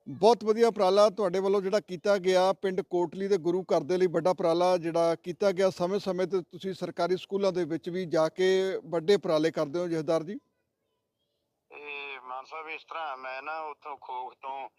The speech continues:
Speaker 2: ਭਾਈ ਭੁਪਿੰਦਰ ਸਿੰਘ, ਆਪਣੇ ਕਮੇਟੀ ਮੈਂਬਰ ਵੀ ਨੇ, ਸਰਦਾਰ ਸੱਜਣ ਸਿੰਘ ਸਰਪੰਚ, ਉਹਨਾਂ ਦੇ ਪੁੱਤਰ ਜਿਹੜੇ
Speaker 1: ਜੀ।
Speaker 2: ਉਹਨਾਂ ਦੇ ਘਰੋਂ ਆ ਰਹੇ ਸੀ ਤੇ ਮੈਂ ਕੋਟਲੀ ਤੋਂ ਲੰਘਿਆ ਤੇ ਉਹ ਗੁਰਦੁਆਰਾ ਸਾਹਿਬ ਦੀ ਜਿਹੜੀ ਇਮਾਰਤ ਸੀ, ਉਹ ਲਿਪਾਈ ਨਹੀਂ ਸੀ ਹੋਈ ਹੋਈ।
Speaker 1: ਹੂੰ,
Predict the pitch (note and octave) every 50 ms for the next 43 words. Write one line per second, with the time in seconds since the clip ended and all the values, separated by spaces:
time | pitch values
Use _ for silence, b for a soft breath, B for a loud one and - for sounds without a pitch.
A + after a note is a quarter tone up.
0 | b b b b b b _ - A#2+ B2 B2 - C3 C3 D3 C#3 A#2+ A2+ B2 A#2+
1 | A#2 - C#3 C3+ C3 B2+ B2+ - C3 C3 C3 - B2 A#2+ A#2 A2+ _ - C3 B2+
2 | B2 A#2+ A#2 A#2 A#2+ A#2+ A#2+ A#2 A2 A2+ A2+ A2+ G#2+ - A2 G#2 G#2 G#2+ A2 G2+
3 | - - G#2 - A2+ A2+ A2 - - A2+ G#2+ G2 A#2+ A2 G2 - G#2 G#2 G#2 -
4 | A2 A2 A2 G#2+ G#2 G#2 G2+ - _ _ _ - A2 G2+ G#2 G#2 G#2+ A2 A#2 C#3+
5 | - _ _ _ - D3+ F#3 F3 D3 B2+ - _ _ _ _ _ _ _ _ _
6 | - B2 C3+ D3 D#3+ D#3+ E3 - D#3 D3 C#3 C3 C3 B2+ B2 B2 B2+ C3 B2 B2+
7 | D3 C#3 D3+ D3+ D#3 D3+ D3 - C3+ B2+ A#2+ - C3+ C#3 C3+ C#3 C#3 - C3+ B2
8 | A#2+ B2 C3 B2+ C3+ C#3 C#3 - - C#3+ C3+ - B2 A#2+ A#2+ A#2+ B2 C3 C3 C3
9 | B2 B2+ C3+ C3 B2+ B2 B2+ B2+ B2+ B2+ B2+ B2+ B2+ A#2+ A#2 A2+ A2 A2+ - -
10 | - - B2 B2 B2 B2 B2 B2 B2 A#2+ A#2+ - b b b b b b - A#2
11 | - - B2 A#2+ B2+ C3 C3+ B2+ A#2+ A#2 B2 B2 A2 A2+ A#2 A#2 A2 G#2+ A2+ A2+
12 | B2 C#3+ D#3+ _ _ _ _ D#3+ D#3+ D#3+ D3 A2+